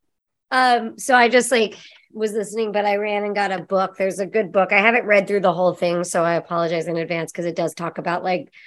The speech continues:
sites of mass violence. So I have no idea what his opinion on that is. But, um, the book is called Shadowed Ground, um, and it's, uh, America's Landscapes of Violence and Tragedy.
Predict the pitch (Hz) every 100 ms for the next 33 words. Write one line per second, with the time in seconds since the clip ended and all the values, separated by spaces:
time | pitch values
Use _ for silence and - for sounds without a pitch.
0 | _ - 220 208 208 190 180 175 180 170
1 | 170 170 160 170 170 170 180 175 170 175
2 | 175 170 175 175 175 185 180 180 180 180
3 | 180 180 - 180 180 175 185 180 - 185
4 | 185 - - - 208 208 208 220 233 254
5 | 240 226 202 170 - 175 180 190 180 180
6 | 160 160 156 175 233 285 - - - _
7 | - 196 202 196 196 190 190 190 185 -
8 | 202 190 185 185 196 185 180 180 - 160
9 | 185 202 214 226 240 240 196 196 196 196
10 | - 226 226 226 185 165 175 185 196 196
11 | 185 180 175 185 202 285 339 359